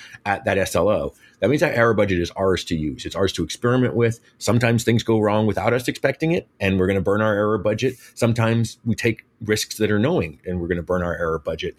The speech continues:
When we have a lot of error budget, we should use it. We should deploy new features, or maybe we should try new things, uh, in how we're serving our application. When we're out of error budget, that's when we're in the doghouse with the users,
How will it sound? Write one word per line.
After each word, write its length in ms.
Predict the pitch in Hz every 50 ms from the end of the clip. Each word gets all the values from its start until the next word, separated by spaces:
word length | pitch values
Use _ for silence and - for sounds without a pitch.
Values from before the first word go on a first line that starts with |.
| - - - - _ _ _
When 180 | - 120 110 107
we 80 | 110 107
have 200 | 110 127 147 143
a 40 |
lot 180 | 127 117 123 156
of 80 | 180 165
error 200 | 180 104 101 90
budget, 400 | 104 98 - - 214 - - _ _ _ _ _ _ _ -
we 100 | 123 120
should 200 | 120 123 113 104
use 240 | 117 156 185 156 175
it. 80 | 156
We 100 | - 160
should 180 | - - 127 156
deploy 380 | - - - - - 139 147 143
new 100 | 135 131
features, 580 | 117 - 147 156 - - 147 143 143 143 120 -
or 160 | - 95 90
maybe 220 | 87 87 85 85
we 140 | 85 85 87
should 160 | - - 82
try 260 | - - - 101 104 104
new 120 | 104 101
things, 480 | - - 107 104 101 98 101 98 - - -
uh, 220 | 101 98 95 87 -
in 140 | - 104 92
how 180 | - - 104 101
we're 80 | 92
serving 340 | 90 - - 110 107 107 104
our 80 | 101 95
application. 580 | 95 - 101 - - 104 104 - - 98 101 - _ _ _ _ _ -
When 120 | - 131 131
we're 100 | 127 135
out 120 | 175 196
of 80 | 190 -
error 180 | 151 143 135
budget, 380 | 113 120 120 117 117 127 110 -
that's 260 | 113 127 123 - -
when 380 | 139 131 127 127 135 131 123 120 _ _ _ _ _ _ _ -
we're 200 | 120 113 120 131
in 60 | 143
the 80 | 139 127
doghouse 600 | 107 101 110 123 113 110 98 95 95 92 - -
with 160 | 95 92 -
the 80 | 95 98
users, 460 | 95 101 101 92 95 90 85 85